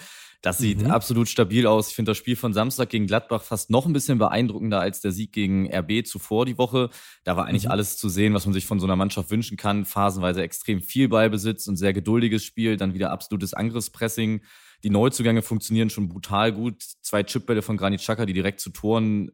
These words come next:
Speaker 1: führen. Das ist so ein bisschen diese Mikel Arteta-Arsenal-Schule. Dazu
Speaker 2: Mhm.
Speaker 1: in, endlich auch wieder dieser komplett gut aufgelegte Florian Wirtz, wo du das Gefühl hast, er hat sich endgültig erholt von seinen ganzen Verletzungseskapaden, die er so im letzten Jahr hatte. Und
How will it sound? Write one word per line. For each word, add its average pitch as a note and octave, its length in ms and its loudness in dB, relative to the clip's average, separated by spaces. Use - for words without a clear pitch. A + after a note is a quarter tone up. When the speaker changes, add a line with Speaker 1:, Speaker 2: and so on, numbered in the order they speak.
Speaker 1:
führen. A#2+ 500 2
Das G2+ 140 -2
ist - 100 -8
so G#2 80 0
ein F#2+ 40 2
bisschen F#2+ 200 -2
diese F#2 200 2
Mikel F#2+ 280 0
Arteta-Arsenal-Schule. A2+ 1400 0
Dazu B2+ 580 4
Speaker 2:
Mhm. C3+ 80 2
Speaker 1:
in, A#2 100 4
endlich C#3+ 400 4
auch G#2 180 2
wieder A2+ 200 4
dieser G2+ 420 4
komplett - 720 -4
gut C3+ 300 -2
aufgelegte A2 580 0
Florian G#2+ 400 2
Wirtz, B2 300 0
wo - 20 -4
du G2+ 60 0
das G2 120 -4
Gefühl G#2+ 280 -4
hast, G2 120 -2
er G2 40 -2
hat F#2 80 -4
sich - 160 -10
endgültig A2+ 500 -2
erholt A2 400 -2
von G2 160 -2
seinen F#2+ 220 -2
ganzen F#2+ 260 -6
Verletzungseskapaden, G#2 1040 -6
die G2+ 80 -2
er G2+ 100 0
so G2+ 280 -2
im A#2 160 2
letzten A2+ 340 0
Jahr G#2+ 320 2
hatte. B2+ 380 2
Und G#2 300 -2